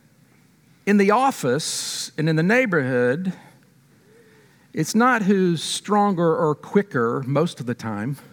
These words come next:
<laughs> It's usually who's the louder or the more forceful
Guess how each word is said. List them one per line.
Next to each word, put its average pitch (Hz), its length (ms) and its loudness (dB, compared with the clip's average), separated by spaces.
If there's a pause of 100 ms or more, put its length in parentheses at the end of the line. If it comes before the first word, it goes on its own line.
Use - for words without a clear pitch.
(200)
<laughs> 175 80 -14 (2250)
It's 180 200 -2
usually 185 460 2
who's 175 540 0
the 165 140 0
louder 165 480 -4 (1500)
or 147 80 0
the 160 60 2
more 170 180 2
forceful - 720 -2